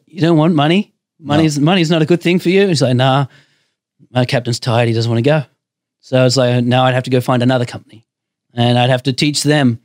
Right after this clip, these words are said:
Speaker 1: my program, my service, manage the pro-, you know, it's like boat, I'd have these headaches, you know, I'd turn up at a pier and I'd tell the, tell the, the boat owner, "I need the boat at the pier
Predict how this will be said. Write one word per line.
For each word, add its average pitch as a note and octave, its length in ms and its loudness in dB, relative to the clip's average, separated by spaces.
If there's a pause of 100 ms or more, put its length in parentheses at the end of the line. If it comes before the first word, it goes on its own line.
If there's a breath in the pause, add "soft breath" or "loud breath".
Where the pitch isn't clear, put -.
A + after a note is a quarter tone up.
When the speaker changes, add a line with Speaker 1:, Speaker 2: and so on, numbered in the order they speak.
(340)
Speaker 1:
my C3 260 -2
program, A#2+ 580 0
my B2+ 260 0
service, A2+ 760 -2 (460)
manage C3 560 -2
the B2+ 100 -14
pro-, B2+ 260 -2
you G3+ 120 2
know, D3+ 120 0
it's G#2+ 160 -4
like G#2 280 -4
boat, A2+ 240 -6 (640)
I'd C3 160 -2
have B2+ 180 0
these G2+ 180 -4
headaches, G2+ 440 -4
you G#2+ 60 -6
know, G2+ 200 -4
I'd G#2+ 200 -2
turn A2 180 -4
up G2 140 -8
at G2 60 -18
a - 20 -20
pier G2+ 640 -4 (420)
and A2+ 160 -2
I'd A2+ 160 -2
tell A2+ 160 -2
the, G#2 80 -8 (200)
tell D3+ 200 0
the, A#2+ 280 0
the B2 160 -4
boat A#2+ 220 0
owner, G#2+ 300 -2 (500)
"I A2+ 60 -6
need C#3+ 180 0
the C#3+ 80 0
boat A#2+ 440 0
at A2+ 200 -4
the A#2 60 -12
pier G#2+ 460 -2